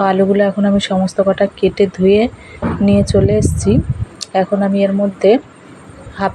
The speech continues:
চামচ মতো লবণ দিয়ে দিচ্ছি, আর দিয়ে দেবো কিছুটা পরিমাণ জল। দিয়ে আলুগুলো আমি এক ঘন্টার জন্য এরকমভাবে ভিজিয়ে রেখে দেব, তাহলে আলুগুলো একটু নরম হয়ে যাবে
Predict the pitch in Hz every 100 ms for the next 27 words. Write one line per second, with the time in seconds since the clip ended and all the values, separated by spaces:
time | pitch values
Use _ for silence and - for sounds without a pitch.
0 | - 196 202 196 208 202 196 180 185 196
1 | 196 202 202 202 - 262 330 - - -
2 | - - 196 180 190 190 196 220 214 185
3 | 196 190 196 190 202 240 254 - 170 165
4 | 165 - - - - - - - - -
5 | - - - - - - - - - -
6 | 90 - - - - - - - - 208
7 | 196 190 196 226 330 - - - - 180
8 | 190 190 190 190 247 339 - - - -
9 | - - 175 170 196 196 202 185 208 214
10 | 247 196 196 196 226 208 185 170 185 175
11 | 170 175 170 165 170 - - - - -
12 | - - 190 196 190 185 185 190 190 -
13 | 196 185 185 196 196 196 185 175